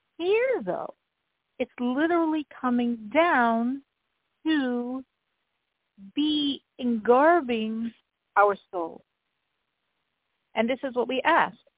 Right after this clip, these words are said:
that God be upon us. Because such godly energy is not within the dimensions of the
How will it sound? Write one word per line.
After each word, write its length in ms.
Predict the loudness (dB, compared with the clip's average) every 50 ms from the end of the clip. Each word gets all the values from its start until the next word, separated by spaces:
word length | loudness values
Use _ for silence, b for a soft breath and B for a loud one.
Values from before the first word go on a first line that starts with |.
| _ _ _
that 140 | -2 -2 -2 _
God 340 | 0 2 2 4 2 2 0 -2
be 200 | -6 -6 -6 -6 _
upon 680 | -20 -20 _ -20 -20 -20 -20 _ -4 -2 0 0 0 0
us. 100 | -2 -6 -12 _ _ _ _ _ _ _ _ _ _ _ _ _ _ _ _ _ _ _ _ _ _ _ _ _ _ _ _ _ _ _ _ _ _
Because 460 | -8 -8 -2 4 6 8 8 8 6 4 -4 -8 -10 _ _ _ _ 4
such 160 | 4 4 4 0 -2
godly 400 | 4 6 6 8 6 6 0 0 0
energy 440 | -2 0 0 0 0 0 -4 -4 -4 -6
is 80 | -6 -2
not 280 | 0 0 0 0 -2
within 1000 | -6 -8 -8 -10 _ _ _ _ _ _ 2 4 6 6 6 6 2 -2 -4 -8 -12 _ _ _ _
the 60 | -2
dimensions 520 | 0 0 0 0 -2 -4 -4 -8 -14 -8 -8
of 100 | -8 -6
the 120 | -6 -8